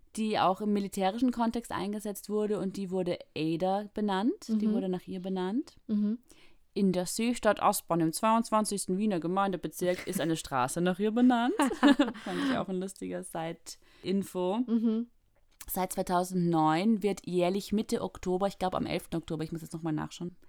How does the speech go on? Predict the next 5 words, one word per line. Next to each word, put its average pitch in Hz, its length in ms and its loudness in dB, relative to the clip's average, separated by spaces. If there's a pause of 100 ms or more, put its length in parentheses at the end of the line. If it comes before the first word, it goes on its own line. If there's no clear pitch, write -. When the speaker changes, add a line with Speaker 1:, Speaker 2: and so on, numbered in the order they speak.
(140)
Speaker 1:
der 175 220 0
Ada 180 200 8
Lovelace 185 600 4
Day 196 280 2
ausgerufen, 226 1040 0